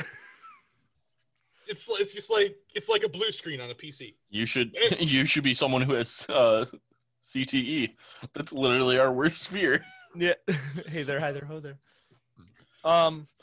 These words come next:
Speaker 3: this next one doesn't really hit me hard, but it's a,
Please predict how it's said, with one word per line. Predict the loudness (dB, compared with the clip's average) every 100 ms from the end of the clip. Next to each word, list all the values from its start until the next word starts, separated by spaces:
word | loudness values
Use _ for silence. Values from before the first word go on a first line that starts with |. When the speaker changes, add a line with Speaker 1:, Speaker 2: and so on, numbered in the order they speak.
| _ _
Speaker 3:
this | -10 -4
next | -4 -4 -8
one | -6 -6 -6 -12 _ _
doesn't | -4 -4
really | -4 -2
hit | -2 -4
me | -4 -2
hard, | 0 0 0
but | -6 -6 _ -14
it's | -12
a, | -12